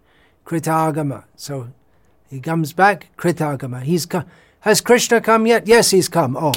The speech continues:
Kritagama. He's done it. He's come back. Of course, no one's asking if Krishna's come back because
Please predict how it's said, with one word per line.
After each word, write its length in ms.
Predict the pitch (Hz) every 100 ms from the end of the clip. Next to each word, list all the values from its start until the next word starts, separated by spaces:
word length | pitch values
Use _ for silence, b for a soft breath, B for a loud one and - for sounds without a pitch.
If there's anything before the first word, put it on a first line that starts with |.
| 120 -
Kritagama. 720 | 165 156 147 135 127 110 113 _
He's 160 | 139 135
done 260 | 139 165 156
it. 200 | 104 -
He's 160 | 135 120
come 300 | 131 131 120
back. 320 | 107 - _ _ _ b
Of 180 | b b
course, 180 | - 143
no 160 | 156 180
one's 180 | 165
asking 380 | 147 139 - 139
if 160 | 127 -
Krishna's 400 | 147 131 127 120
come 260 | - 123
back 260 | 120 127 120
because 500 | 135 127 135 127 -